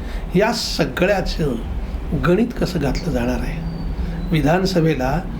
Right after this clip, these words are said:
सगळ्याच पक्षातल्या इच्छुकांची संख्या अतिशय मोठी आहे, मग त्यात भाजप आला,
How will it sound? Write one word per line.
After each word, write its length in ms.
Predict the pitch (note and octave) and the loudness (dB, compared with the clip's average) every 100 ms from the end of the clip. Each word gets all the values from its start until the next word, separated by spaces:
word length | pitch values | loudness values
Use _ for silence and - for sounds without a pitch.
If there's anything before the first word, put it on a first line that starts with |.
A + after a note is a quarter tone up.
| - - - | -4 -4 -2
सगळ्याच 560 | - F3+ D#3+ G3 C4 - | 2 2 4 4 2 0
पक्षातल्या 720 | - G3+ - E3+ C#3 D#3+ F3 | -2 -2 2 0 2 0 2
इच्छुकांची 800 | D#3+ D3+ - A3+ G#3 F#3+ - - | 2 0 2 2 2 2 4 2
संख्या 440 | - D3 C#3+ E3+ | 2 0 2 2
अतिशय 440 | B2 - D#3 F#3 | 0 0 0 2
मोठी 360 | E3+ E3 - D#3+ | 2 2 0 -4
आहे, 240 | - - - - - - - - - - - - - - - | -4 -6 -8 -6 -6 -4 -6 -8 -10 -10 -6 -6 -6 -4 0
मग 180 | E3+ - | 0 0
त्यात 320 | E3+ B2+ C3+ - - - - - - - - - - | 2 2 0 -4 -8 -8 -8 -10 -8 -6 -4 -4 0
भाजप 420 | C#3 C3+ F3 F3 | 0 2 2 4
आला, 360 | C3+ B2 A#2+ | 0 0 -2